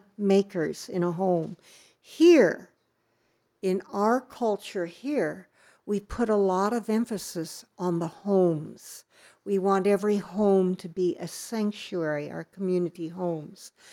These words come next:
And in a way, it's one big home because they're all related, you know.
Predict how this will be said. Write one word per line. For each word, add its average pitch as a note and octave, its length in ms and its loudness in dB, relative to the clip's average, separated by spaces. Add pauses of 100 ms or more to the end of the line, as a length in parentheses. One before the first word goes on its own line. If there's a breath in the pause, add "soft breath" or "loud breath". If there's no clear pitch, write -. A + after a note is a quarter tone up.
(280 loud breath)
And A3+ 180 4
in A3+ 140 4
a G3+ 80 4
way, A#3+ 300 6
it's - 320 -2
one F#3+ 420 2
big A#3 240 4
home F3 600 -6 (120)
because E3+ 300 -8
they're F3 160 0
all G#3+ 160 2
related, E3 640 0
you E3+ 140 0
know. F#3 280 -4